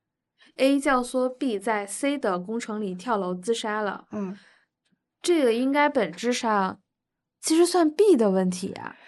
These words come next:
Speaker 2: 其实每个人都有责任。
Speaker 1: 啊，对。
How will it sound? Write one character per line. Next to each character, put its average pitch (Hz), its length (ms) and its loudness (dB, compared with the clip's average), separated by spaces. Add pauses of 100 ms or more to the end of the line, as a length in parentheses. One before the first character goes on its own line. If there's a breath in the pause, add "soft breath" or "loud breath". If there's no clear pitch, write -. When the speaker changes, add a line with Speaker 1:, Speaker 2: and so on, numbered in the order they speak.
(140 loud breath)
Speaker 2:
其 - 160 -2
实 202 380 -2
每 175 320 -4
个 214 120 0
人 185 220 -2
都 220 180 -2
有 214 120 -4
责 - 160 -8
任。 - 180 -12 (220)
Speaker 1:
啊， 202 400 2
对。 196 320 2